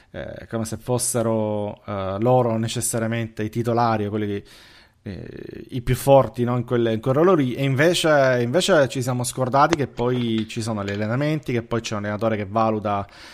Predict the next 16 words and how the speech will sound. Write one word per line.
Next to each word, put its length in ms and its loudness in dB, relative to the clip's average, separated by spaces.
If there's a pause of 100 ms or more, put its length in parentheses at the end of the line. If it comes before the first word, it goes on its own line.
(160)
i 80 -2
giocatori 420 4
e 40 2
soprattutto 420 0
che 60 4
c'è 140 0
un 80 0
Bernardeschi 680 2
che 120 -2
in 220 -4
questo 380 0
momento 640 0
vale 560 4
Dybala 600 0
e 60 -2
vale 540 -2